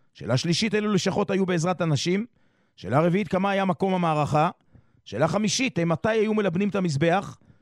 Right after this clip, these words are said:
והשאלה האחרונה, מדוע לא הניפו ברזל על המזבח? עם השאלות הללו לשינון סיכום וחזרה, אנחנו חותמים בסייעתא דשמיא גדולה את שיעור דפינו היומי להיום.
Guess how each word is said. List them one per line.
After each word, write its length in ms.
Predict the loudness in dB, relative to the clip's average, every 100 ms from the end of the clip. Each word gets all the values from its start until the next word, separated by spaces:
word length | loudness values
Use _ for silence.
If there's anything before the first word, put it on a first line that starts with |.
| _
והשאלה 320 | -10 -2 2
האחרונה, 340 | 2 2 0 0
מדוע 280 | 0 2 2
לא 120 | 2
הניפו 340 | 2 0 0
ברזל 560 | 0 0 0 0 0 -4 -10 _ _ _ -4
על 140 | -2
המזבח? 560 | 0 -2 -6 -12 -16 _ _ _ _ _ -20 -20
עם 120 | -2 2
השאלות 380 | 4 2 2
הללו 240 | 2 0 2
לשינון 380 | 0 0 0 0
סיכום 320 | 0 -2 0
וחזרה, 280 | 0 0 0
אנחנו 220 | 0 0
חותמים 320 | -2 -2 -2
בסייעתא 580 | -2 -2 0 0 0 -2
דשמיא 320 | -4 -4 -4
גדולה 220 | -2 -4
את 80 | -2
שיעור 140 | -2
דפינו 340 | -2 -2 0 0
היומי 220 | 0 0
להיום. 460 | 2 4 4 2